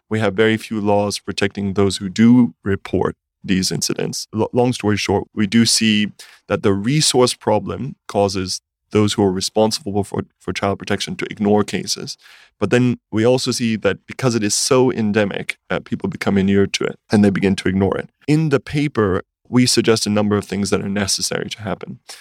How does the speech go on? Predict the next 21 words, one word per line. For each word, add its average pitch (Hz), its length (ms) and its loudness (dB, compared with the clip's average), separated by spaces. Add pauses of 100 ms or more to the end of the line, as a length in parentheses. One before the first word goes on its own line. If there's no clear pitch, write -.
One 120 440 -2
key 120 480 -8
change 120 580 -4
is 101 140 -2
the 101 80 4
need 101 160 4
to 104 100 2
appoint 101 280 0
social 101 280 -2
workers. 98 460 -6
Another 107 320 2
one 101 300 0
is - 360 -10
the 104 140 0
need 101 400 0
to 95 320 -4
improve 104 880 0 (100)
access 98 460 -4
to 101 300 -4
residential 101 520 -2
placement - 540 -4